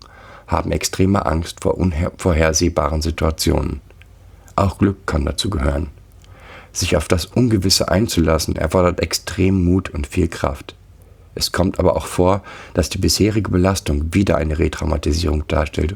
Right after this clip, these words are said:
oder das Kind erstarrt und sich lieber zur Wehr setzt, anstatt sich mit dem Neuen und Unbekannten auseinanderzusetzen. Wenn die Angst zu groß wird, passieren solche Dinge.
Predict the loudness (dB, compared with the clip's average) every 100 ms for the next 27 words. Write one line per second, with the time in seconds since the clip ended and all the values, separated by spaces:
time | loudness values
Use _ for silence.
0 | -4 -2 0 0 0 0 0 0 -2 -2
1 | 0 2 0 -4 -16 -14 -14 -8 -2 0
2 | 0 2 2 2 2 2 4 2 2 0
3 | -2 -10 -16 -8 -6 -2 0 0 2 0
4 | 0 -2 0 0 2 2 2 0 -2 -4
5 | 0 0 0 -2 -2 -2 0 0 0 -2
6 | -2 -4 -4 -6 -8 -8 -14 -20 -20 -20
7 | -20 -20 -20 -20 -20 -20 -20 -20 -20 -20
8 | -20 -12 -2 2 2 2 2 0 2 2
9 | 4 2 0 -4 -4 -6 -2 2 2 2
10 | -2 -4 -6 -6 -8